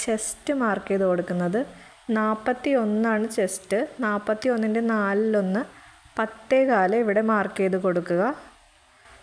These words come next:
തയ്യൽ തുമ്പ് രണ്ടര ഇഞ്ച് മാർക്ക് ചെയ്യുക. നെക്സ്റ്റ് നമ്മൾ ആം ഹോൾ ആണ് മാർക്ക് ചെയ്യുന്നത്.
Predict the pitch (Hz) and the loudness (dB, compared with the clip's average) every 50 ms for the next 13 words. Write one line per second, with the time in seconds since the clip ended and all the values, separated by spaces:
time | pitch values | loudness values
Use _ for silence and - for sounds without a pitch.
0 | - - - 220 214 208 214 233 247 240 240 233 202 190 190 220 277 285 - - | -6 -2 2 2 4 4 4 2 2 0 0 -2 0 2 2 0 0 -2 -2 -2
1 | 247 226 214 214 214 214 214 226 220 214 196 190 190 220 247 262 262 240 - - | 0 0 2 2 2 2 2 2 4 2 2 2 0 0 0 2 2 0 0 0
2 | - 170 165 160 147 151 - - - - - - - - - - - - - - | 0 0 0 0 0 -2 -4 -4 -8 -14 -20 -20 -20 -20 -20 -20 -20 -20 -20 -20
3 | - - - - _ _ _ _ _ _ _ - - - - - - - _ - | -20 -20 -20 -20 _ _ _ _ _ _ _ -20 -20 -20 -20 -20 -20 -20 _ -20
4 | - - - - _ _ _ _ _ _ _ _ _ _ _ _ - - - - | -20 -20 -20 -20 _ _ _ _ _ _ _ _ _ _ _ _ -20 -20 -20 -20
5 | - - - - - 254 233 226 220 - - - - 277 262 247 233 240 233 226 | -20 -20 -20 -8 -4 -2 0 0 0 -2 -2 -2 0 0 0 0 0 0 0 0
6 | 220 202 190 196 208 208 - 254 247 247 240 226 208 196 196 202 202 202 185 180 | 0 0 0 0 -2 -2 -2 -2 0 0 0 0 0 0 0 0 0 0 0 -2
7 | 180 180 - 180 175 175 170 170 170 180 214 | -2 -4 -4 -4 -2 -2 -2 -4 -2 -2 -4